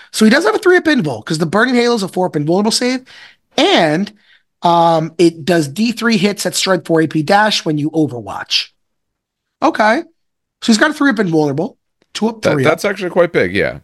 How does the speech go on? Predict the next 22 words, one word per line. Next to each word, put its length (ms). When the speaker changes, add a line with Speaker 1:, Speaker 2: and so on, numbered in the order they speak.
Speaker 2:
Two 120
up, 80
three 140
up 80
is 120
really, 160
really 220
big. 180
Speaker 1:
What? 640
What? 420
So, 480
okay. 300
So 220
apparently, 680
Prophet 280
of 60
the 60
Flame 300
is, 260
he's 180
got 220
Pyromancy, 760